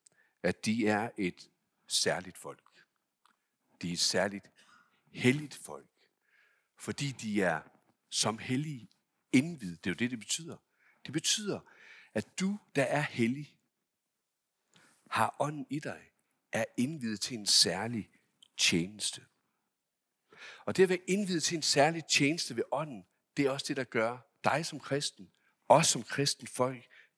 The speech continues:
til et særligt folk. Og det betyder samtidig også, at det her særlige folk, det heller ikke skal være et usynligt folk. Lige så lidt som Helligånden egentlig er usynlig. Vi taler om, at Helligånden er den her vind,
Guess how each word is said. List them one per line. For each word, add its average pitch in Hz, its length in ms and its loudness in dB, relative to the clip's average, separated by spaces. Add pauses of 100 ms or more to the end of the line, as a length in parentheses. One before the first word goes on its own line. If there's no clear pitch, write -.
til - 360 4
et 95 300 -4 (220)
særligt 95 680 4 (180)
folk. - 540 -4 (920)
Og 117 100 0
det 170 80 10
betyder 196 300 6
samtidig 165 680 6
også, 98 260 -4
at - 100 -10
det 214 120 6
her 208 140 6
særlige 185 420 2
folk, 175 420 -6 (420)
det 156 100 8
heller 185 200 8
ikke 202 120 2
skal 170 160 0
være 160 160 6
et 160 220 2
usynligt 202 560 0
folk. - 420 -12 (520)
Lige 220 140 8
så 254 120 6
lidt 247 140 4
som 202 180 8
Helligånden 185 680 8 (1000)
egentlig 170 260 10
er 113 60 12
usynlig. 117 600 2 (100)
Vi 123 80 -2
taler 202 320 8
om, 175 140 4
at 156 60 4
Helligånden 165 420 4
er 147 60 8
den 185 200 4
her 180 160 8
vind, 202 320 4